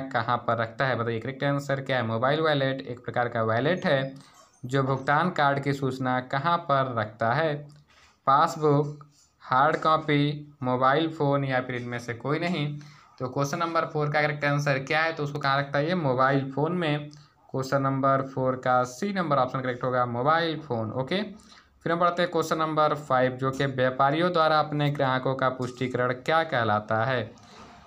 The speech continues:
व्यापारियों द्वारा अपने ग्राहकों का पुष्टिकरण वेरिफिकेशन क्या कहलाता है? मेलिंग कहलाता है, रिकॉग्निशन कहलाता है, केवाईसी नहीं, know your customer केवाईसी कहलाता है या फिर इनमें से कोई नहीं। करेक्ट आंसर क्या होगा?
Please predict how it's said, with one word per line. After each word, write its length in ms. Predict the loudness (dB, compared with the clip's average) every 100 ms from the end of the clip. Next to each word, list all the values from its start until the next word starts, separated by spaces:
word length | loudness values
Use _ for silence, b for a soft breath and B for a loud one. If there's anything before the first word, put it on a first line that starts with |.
| -10
व्यापारियों 720 | 0 2 4 6 6 4 2 4
द्वारा 320 | 4 6 6 6
अपने 320 | 4 0 -2 -2
ग्राहकों 520 | 0 0 0 0 0
का 200 | 2 2 2
पुष्टिकरण 800 | -4 -4 -2 0 2 4 4 2
वेरिफिकेशन 800 | 0 -2 -4 -4 -4 -4 -4 -6 -4
क्या 160 | -2 -2
कहलाता 480 | -2 -2 -2 0 -2
है? 100 | 0
मेलिंग 380 | -2 -2 -2 -2
कहलाता 420 | -2 0 0 0
है, 380 | 0 0 -2 -6 b b b b _
रिकॉग्निशन 760 | -4 0 0 0 -2 -2 -2 0
कहलाता 500 | 0 2 2 2 0
है, 280 | 2 0 -2 -10 -20 _ _ _ -6
केवाईसी 500 | 0 2 2 2 0
नहीं, 100 | -2
know 140 | 0 0
your 180 | 0
customer 360 | 0 -4 -2 -4 -2
केवाईसी 420 | 0 0 0 -4
कहलाता 460 | -2 0 0 0 -2
है 160 | 0 0
या 180 | 0
फिर 180 | -2 -4
इनमें 260 | -6 -6 -6
से 180 | -4 -6
कोई 260 | -4 -6 -4
नहीं। 180 | -4 -4
करेक्ट 240 | -6 -4
आंसर 400 | -4 -2 -4 -6
क्या 200 | -2 0
होगा? 280 | 2 2